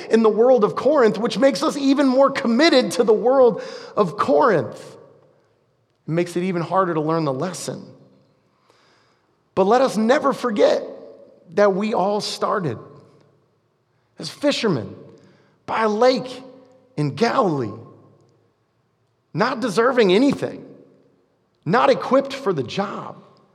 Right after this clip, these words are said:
And you know what? That's, like, the best thing I've heard all day. Amen? All right, let's pray.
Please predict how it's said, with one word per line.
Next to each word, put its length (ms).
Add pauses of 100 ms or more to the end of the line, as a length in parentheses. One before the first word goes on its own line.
(640)
And 120
you 60
know 120
what? 340 (920)
That's, 140
like, 80
the 80
best 380
thing 200
I've 140
heard 240
all 160
day. 300 (1000)
Amen? 400 (1120)
All 80
right, 100
let's 140
pray. 220